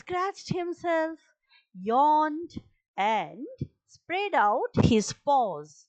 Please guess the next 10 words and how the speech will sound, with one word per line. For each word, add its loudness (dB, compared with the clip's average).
one 0
after -6
the -12
other, -10
to -12
get -6
rid -2
of -4
the -8
sleepy -10